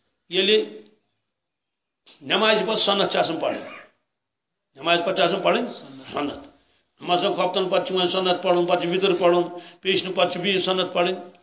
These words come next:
اتھ منٛز چھُ کوتٲہی گژھان، أڑۍ چھِ جلدی، جلدی، جلدی، نِیَکھ بس نٮ۪مازِ زٕ رکعت، بیٚیہِ بس لاگان چھِ وا-، ژلُن۔ تَمہِ ساتہٕ چھُ کم از کم یوٗت خیال تھاوُن کہ ییٖتِس کالس یِم سنت ہیٚکن پٔرِتھ، باقٕے حضرات سنت موقدہ،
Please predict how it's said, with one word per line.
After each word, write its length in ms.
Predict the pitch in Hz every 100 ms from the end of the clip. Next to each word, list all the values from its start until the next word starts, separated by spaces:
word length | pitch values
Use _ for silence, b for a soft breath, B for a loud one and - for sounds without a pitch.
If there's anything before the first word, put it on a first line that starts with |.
| b b -
اتھ 200 | 196 208
منٛز 140 | 214
چھُ 100 | 214
کوتٲہی 420 | 220 220 220 226
گژھان، 220 | 214 214
أڑۍ 180 | 214 214
چھِ 120 | -
جلدی، 260 | 247 247 233
جلدی، 220 | 220 226
جلدی، 240 | 226 208 226
نِیَکھ 120 | 220
بس 220 | 208 202
نٮ۪مازِ 360 | 202 208 208 196
زٕ 60 |
رکعت، 180 | 214 220
بیٚیہِ 180 | 214 196
بس 60 |
لاگان 240 | 190 185 185
چھِ 140 | 160
وا-، 140 | 165 170 165 - - -
ژلُن۔ 300 | 127 107 - - _ _ _
تَمہِ 180 | 151 156
ساتہٕ 160 | 185 -
چھُ 80 | 175
کم 140 | 214
از 120 | 208
کم 140 | 202 180
یوٗت 280 | 190 202 165
خیال 300 | 175 180 175
تھاوُن 280 | 170 208 - B B B B
کہ 60 | 147
ییٖتِس 340 | 254 240 -
کالس 280 | 202 196 202
یِم 120 | 185
سنت 320 | 170 175 175
ہیٚکن 180 | 165 175
پٔرِتھ، 440 | 147 196 185 - - - _ _ -
باقٕے 300 | 151 165 175
حضرات 280 | 151 160 185
سنت 280 | 175 175 180
موقدہ، 520 | 170 165 160 123 104